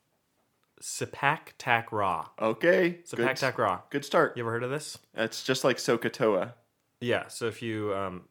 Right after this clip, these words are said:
Speaker 1: pack, it's like, it's actually, it's like a, a mnemonic device to help you remember when you, uh, are
Speaker 2: <laughs>
Speaker 1: going camping with your tent. You, uh, pack it,
Speaker 2: Uh-huh.
Speaker 1: and then you tack it onto your backpack.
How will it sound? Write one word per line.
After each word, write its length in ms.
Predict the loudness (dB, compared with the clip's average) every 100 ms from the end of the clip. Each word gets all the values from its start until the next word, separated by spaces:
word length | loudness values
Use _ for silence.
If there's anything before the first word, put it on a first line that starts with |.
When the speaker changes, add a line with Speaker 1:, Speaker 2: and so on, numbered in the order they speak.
| -12
Speaker 1:
pack, 540 | -2 0 -2 -10 -16 _ _ -16
it's 160 | -6
like, 260 | -4 -4 -8
it's 220 | -14 -10 -4
actually, 300 | -4 -4 -10
it's 100 | -8
like 140 | -6
a, 240 | -4 -6 -8 _ _ _ -14
a 60 | -10
mnemonic 460 | -6 -4 -4 -6
device 340 | -10 -4 -4 -6
to 60 |
help 160 | -12 -12
you 80 | -10
remember 520 | -10 -8 -6 -8 -10 _ _ _ _ _
when 100 | -14
you, 240 | -12 -8 -8
uh, 280 | -6 -6 -8 -10 _ _ -6
are 160 | -4 -4 -8 -14
Speaker 2:
<laughs> 220 | -14 -10
Speaker 1:
going 180 | -4 -2
camping 560 | 0 -2 -2 -4 -6 -10 -4 -2 -2 -8 _
with 160 | -14 -12
your 100 | -8
tent. 280 | -8 -8
You, 300 | -8 -8 -8 -10 -18 -14
uh, 140 | -12
pack 400 | -10 -4 -4 -4
it, 180 | -8 -8 -6
Speaker 2:
Uh-huh. 300 | -2 0 -2 -4 -20 _ _ _ _ _
Speaker 1:
and 140 | -16 -12
then 140 | -10
you 340 | -10 -10 -10 -12 _
tack 320 | -8 -6 -6
it 80 | -8
onto 220 | -8 -8
your 80 | -10
backpack. 460 | -8 -10 -10 -16